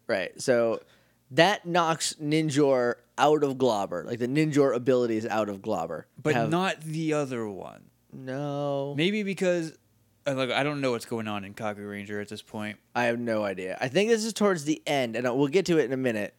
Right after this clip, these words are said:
Speaker 1: uh,
Speaker 2: But maybe
Speaker 1: at
Speaker 2: it's
Speaker 1: the, at the
Speaker 2: because,
Speaker 1: end.
Speaker 2: like, Ninjor is actively fighting,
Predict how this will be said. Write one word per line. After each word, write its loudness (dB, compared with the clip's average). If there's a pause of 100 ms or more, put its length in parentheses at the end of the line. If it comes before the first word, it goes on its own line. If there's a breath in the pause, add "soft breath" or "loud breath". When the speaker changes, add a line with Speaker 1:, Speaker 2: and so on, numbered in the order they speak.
(120)
Speaker 1:
uh, -2
Speaker 2:
But -6
maybe 2
Speaker 1:
at 4
Speaker 2:
it's -2
Speaker 1:
the, 0
at 2
the 2
Speaker 2:
because, 0
Speaker 1:
end. -10
Speaker 2:
like, -6
Ninjor -2
is -6
actively -2
fighting, -4